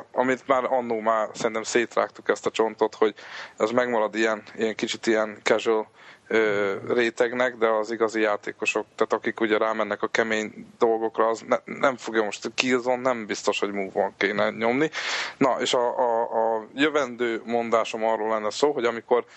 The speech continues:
amikor a holografikus dolgok jönnek szerintem, ami, ami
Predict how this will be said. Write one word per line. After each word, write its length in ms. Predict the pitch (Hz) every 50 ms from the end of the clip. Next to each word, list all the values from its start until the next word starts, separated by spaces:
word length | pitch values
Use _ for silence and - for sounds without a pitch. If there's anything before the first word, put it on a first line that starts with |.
| - - - - -
amikor 280 | - - 127 - - 123
a 100 | 123 120 -
holografikus 1000 | - 185 220 202 139 113 101 113 110 104 - - 110 - - 87 90 - - - -
dolgok 460 | 117 117 117 110 92 98 92 - -
jönnek 280 | 120 113 107 107 101 104
szerintem, 680 | - - - 127 113 113 104 104 - - - 76 - - _ _ _ - - - -
ami, 160 | 123 123 139 120 151 -
ami 300 | 135 131 131 131 101